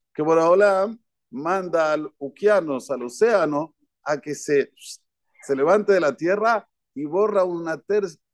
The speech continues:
un tercio de la tierra. Un tercio de la tierra está bajo el agua, señores, de la época de Bereshit, al principio, después de ocho generaciones de la creación de Adán Rishon, después de ocho generaciones.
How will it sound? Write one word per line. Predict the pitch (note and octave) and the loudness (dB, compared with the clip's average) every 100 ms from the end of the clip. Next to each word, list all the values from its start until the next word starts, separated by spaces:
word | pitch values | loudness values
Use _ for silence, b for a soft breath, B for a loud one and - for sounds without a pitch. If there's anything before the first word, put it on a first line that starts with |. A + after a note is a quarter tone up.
| _ | _
un | D#3+ E3+ | -8 -6
tercio | - G#3+ A3 G3+ | 2 2 2 0
de | F3 | 0
la | D#3 | -2
tierra. | D3 G#3 F3+ G2 - _ _ | 2 2 2 -4 -12 _ _
Un | F3 G3 - | -6 -6 2
tercio | B3 G#3 G#3 | 2 4 2
de | F3+ | 2
la | |
tierra | G#3 A#3 | 0 -2
está | - | 2
bajo | F#3 F3+ | 0 2
el | F3+ | 0
agua, | F3+ D3 | 2 0
señores, | - B2 B2+ A#2 - _ - | -8 -12 -10 -12 -16 _ -4
de | C#3+ | -2
la | D3 D3+ | 0 2
época | F3+ F#3+ G3 D#3+ G3 G#3+ G#3+ _ _ _ _ | 2 2 -2 2 2 2 -2 _ _ _ _
de | - D3 | -4 -2
Bereshit, | D#3+ D#3+ D3+ E3+ A#2+ - G2+ | -2 -4 -4 -8 -8 -10 -12
al | C3+ | -10
principio, | D#3+ F3 F#3+ G#3+ D#3+ | 0 0 2 2 4
después | D3+ G3+ | 6 6
de | F#3+ | 8
ocho | G#3+ A#3 A#3 | 6 4 0
generaciones | - G3 F#3 E3+ - G#3 | -2 -2 -2 -4 -2 -2
de | F#3+ | -2
la | D3 | -4
creación | D#3+ D3 F#3 | -8 -8 -8
de | E3+ | -4
Adán | D#3+ E3+ E3 | -2 -2 -4
Rishon, | D3 - C3 A2 _ | -12 -12 -12 -12 _
después | B2+ _ G#3+ | -20 _ 4
de | F#3+ | 6
ocho | F#3+ A3+ G#3 | 4 2 -2
generaciones. | E3 C#3+ A#2+ G#2+ _ | -8 -14 -14 -16 _